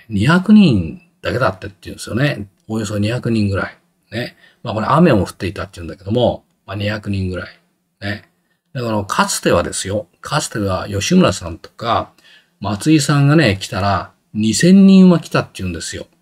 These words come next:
あーね、この聴衆というかな。うん。この、ね、うん、聴衆がですね、駅前にね、あー、集まるね、人数が二千人は来たって言うんですよ。そうすると、まあ、十分の一じゃないですか、はっきり言って。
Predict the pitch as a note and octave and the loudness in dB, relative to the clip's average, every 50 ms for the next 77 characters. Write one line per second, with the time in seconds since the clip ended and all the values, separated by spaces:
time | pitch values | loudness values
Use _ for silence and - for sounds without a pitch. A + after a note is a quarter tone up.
0 | _ _ _ _ _ - G#2 G2+ G2 F#2+ F#2 F2+ F2+ F2+ G#2+ B2+ C3 A#2 G2 G#2+ | _ _ _ _ _ -10 -8 -6 -4 -4 -4 -4 -4 -2 -2 -2 -4 -4 -4 -4
1 | G2+ F#2 F2+ - - G2+ F#2+ F#2+ - - G#2 F#2 F#2 - F2 - F2+ F2+ G#2 B2+ | -4 -4 -6 -6 -6 -4 -4 -4 -4 -6 -6 -8 -10 -10 -12 -12 -10 -6 -2 -2
2 | D#3 F3 F3+ - _ _ _ _ _ _ _ _ _ - G#2 G#2+ G#2 G2+ F#2+ F2+ | -2 -2 -4 -8 _ _ _ _ _ _ _ _ _ -10 -6 -6 -4 -4 -4 -6
3 | F2 D#2+ E2+ E2+ - _ _ _ _ _ _ _ G2 G2 G2 F#2 F2+ F2+ F2 - | -6 -8 -10 -14 -18 _ _ _ _ _ _ _ -8 -8 -6 -6 -6 -6 -6 -8
4 | - D#2 D2 D2+ D2 - - - - - - _ _ - - - - - - _ | -8 -10 -10 -12 -12 -12 -14 -14 -14 -18 -18 _ _ -20 -18 -18 -20 -20 -20 _
5 | _ - G#2+ G#2+ A2+ - - _ _ _ - - - - - - _ _ C3 G2+ | _ -12 -8 -8 -8 -8 -10 _ _ _ -20 -18 -18 -18 -18 -18 _ _ -16 -14
6 | G2 G2 - - A2 G#2 G2+ F#2+ - G2+ F#2+ F#2+ F2+ F#2+ G2+ - - - G#2 G#2 | -12 -10 -10 -6 -4 -4 -4 -4 -4 -4 -4 -4 -4 -6 -8 -12 -8 -6 -6 -4
7 | G2 F#2 F#2 - - - G2 - A2+ A2 G#2 G2 F#2+ F#2 F#2+ A#2+ D3 D#3+ D3 - | -4 -6 -8 -8 -10 -12 -6 -4 -2 -2 -2 -2 -4 -2 -2 0 -2 -2 -2 -6
8 | - F#2 F#2 - E2 E2+ F#2 - - A2 G2 F2+ E2 F#2 A#2 C#3 C3+ F#2+ F#2 G#2+ | -6 -4 -4 -4 -2 -4 -6 -4 -4 -2 -2 -2 -2 -2 0 0 2 4 4 4
9 | G#2 G2+ F2+ F2 E2 F2 F#2+ F#2 F2 F2+ F#2 G2 G2 - C#3 D3+ D3+ D3 C#3+ C3+ | 4 2 0 -2 -6 -6 -6 -6 -4 -4 -4 -4 0 0 2 4 4 6 4 4
10 | C3 A#2 G#2+ - - F2+ F2+ - - - D#2+ - - - - - - _ _ _ | 2 0 -4 -8 -12 -12 -12 -12 -18 -18 -18 -16 -16 -14 -16 -16 -18 _ _ _
11 | _ _ _ _ _ _ _ _ _ - - C3+ C3+ - C#3 B2+ A#2 A2 A2 A2 | _ _ _ _ _ _ _ _ _ -10 -8 -6 -4 -4 -4 -4 -2 0 0 0
12 | G#2 F2+ - - - - G#2 A#2 C3 D#3 F3 F3 F3+ E3+ E3 - E3+ A#2+ F#2+ E2 | 0 0 -2 -6 -8 -4 -2 2 4 4 6 6 4 4 2 2 2 2 2 0
13 | E2 - - - - F#2+ - - G2 E2 F2 F#2 _ - - - | -2 -4 -8 -8 -8 -10 -12 -12 -12 -12 -12 -12 _ -18 -20 -20